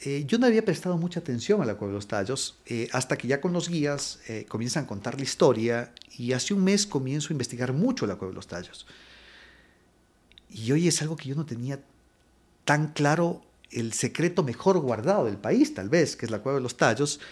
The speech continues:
Y justo le decía a mi esposa, "Tengo que irme a la Cueva de los Tallos". Entonces te voy a proponer algo, el que nos vayamos a la Cueva de los Tallos.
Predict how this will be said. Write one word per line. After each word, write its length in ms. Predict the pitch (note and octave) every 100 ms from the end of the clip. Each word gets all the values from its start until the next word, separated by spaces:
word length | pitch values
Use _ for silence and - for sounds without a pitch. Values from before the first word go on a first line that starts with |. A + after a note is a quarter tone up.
| - - - - - _ -
Y 280 | C3 B2+ A#2
justo 280 | - F#3+ F#3+
le 80 |
decía 140 | D3+ E3+
a 20 |
mi 80 | D#3+
esposa, 540 | D3 E3+ D#3+ E3+ - - _ _ -
"Tengo 400 | G3+ G#3 G#3+ G#3
que 140 | B2
irme 260 | C3+ D#3+ E3
a 60 |
la 60 | C3+
Cueva 160 | C3
de 20 | B2
los 120 | -
Tallos". 460 | F#2 - - - - - - - - - -
Entonces 260 | G#2+ C3+
te 60 | C3
voy 140 | B2+
a 80 | F3
proponer 400 | E3 D3 C3 B2+
algo, 280 | G2+ F#2+ G#2 - _ _ _ _ _ -
el 200 | G#2+ G2+
que 140 | G#2
nos 160 | G2 F#2
vayamos 380 | F2+ B2+ E3+ G2+
a 40 |
la 60 | F#2
Cueva 160 | -
de 60 | -
los 100 | -
Tallos. 400 | F2 F2 -